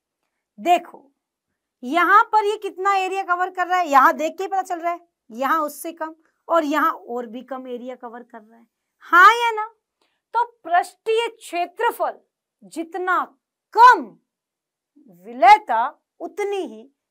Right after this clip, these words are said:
ज्यादा होती है, यानी कि अगर आप किसी चीज को शाखित कर दें, जैसे मैं एग्जांपल देती रहती हूँ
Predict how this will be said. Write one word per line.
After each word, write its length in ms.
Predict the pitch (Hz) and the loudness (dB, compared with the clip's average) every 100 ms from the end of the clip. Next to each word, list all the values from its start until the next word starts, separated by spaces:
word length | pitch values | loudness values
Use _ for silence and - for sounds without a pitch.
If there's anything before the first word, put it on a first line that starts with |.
| - | -18
ज्यादा 540 | 226 202 349 311 226 208 | -16 0 4 4 2 -6
होती 400 | 208 302 311 233 | -8 -12 -14 -16
है, 160 | 196 _ _ _ - | -20 _ _ _ -8
यानी 360 | 247 302 349 381 | -2 -2 -2 -8
कि 500 | - 240 277 359 - _ _ - | -12 -14 -12 -12 -14 _ _ -2
अगर 400 | 311 349 466 392 | 2 6 8 8
आप 260 | 403 403 359 | 8 4 -8
किसी 240 | 339 370 | -14 -16
चीज 300 | - 330 - | -14 -14 -14
को 200 | - 359 | -14 -14
शाखित 720 | 349 - 359 370 370 440 427 | -14 2 4 4 2 -10 -8
कर 220 | - 269 | -8 -8
दें, 160 | 220 208 | -10 -14
जैसे 180 | 233 294 | -14 -12
मैं 160 | 302 | -10
एग्जांपल 460 | 269 220 277 285 320 | -10 -8 -6 -6 -6
देती 380 | 262 269 330 311 | -6 -8 -8 -8
रहती 280 | 233 - | -8 -12
हूँ 260 | 226 269 | -18 -20